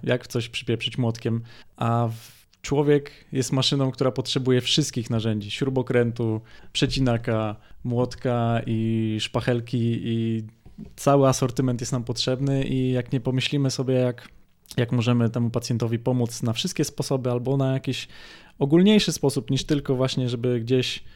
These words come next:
tą śrubkę, y, nie tym narzędziem, co trzeba dobić, to nam wychodzi to o wiele lepiej w pewnym momencie.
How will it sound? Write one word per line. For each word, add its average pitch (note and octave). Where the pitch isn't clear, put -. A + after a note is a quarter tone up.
tą B2+
śrubkę, C3+
y, A#2+
nie C3
tym C3
narzędziem, B2
co A#2+
trzeba A#2+
dobić, C3
to D3
nam C3+
wychodzi C3
to B2+
o B2
wiele B2
lepiej A#2
w -
pewnym G#2+
momencie. G#2+